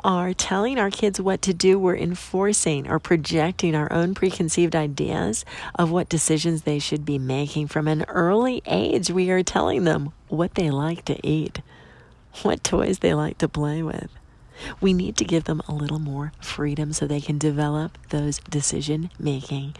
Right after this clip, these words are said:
skills on their own. That will benefit them in the long run, I promise you. Let them pack their own lunch. If they forget their lunch, they can go hungry for a day. It's okay.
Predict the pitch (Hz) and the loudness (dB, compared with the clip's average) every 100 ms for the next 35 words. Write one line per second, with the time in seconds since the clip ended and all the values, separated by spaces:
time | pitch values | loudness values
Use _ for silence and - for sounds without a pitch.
0 | - - - - - 240 147 - 165 170 | -12 -4 -2 0 0 0 -2 0 0 2
1 | 185 - - 160 165 175 - - 160 160 | 0 -2 -4 -2 -4 -6 -12 -8 0 0
2 | 175 - 160 170 165 165 - 165 151 147 | 0 -4 -2 0 0 -4 -10 -6 -2 -2
3 | 147 - 147 151 147 - 143 143 139 139 | -4 -4 -4 -4 -4 -4 -4 -4 -2 -4
4 | 143 151 156 147 143 - - 160 160 - | -2 -4 -4 -4 -6 -10 -8 -6 -4 -2
5 | - - - - - - - - 175 170 | -4 -4 -6 -6 -10 -12 -12 2 6 8
6 | 180 - 233 220 208 185 185 180 175 175 | 6 6 0 2 2 2 4 4 4 4
7 | 175 175 180 240 - 147 - - - - | 4 4 4 4 2 -2 -4 -8 -18 -18
8 | - 233 202 - - 233 240 208 214 - | -10 0 2 4 2 4 0 2 2 4
9 | 208 226 320 339 359 302 - 240 247 226 | 2 2 2 2 2 2 2 2 2 4
10 | 226 220 220 220 220 208 202 196 175 160 | 6 6 4 2 2 0 2 4 4 4
11 | 175 165 165 - - 185 - - - - | 2 4 0 0 2 0 -2 -4 -2 -2
12 | - - | -2 -6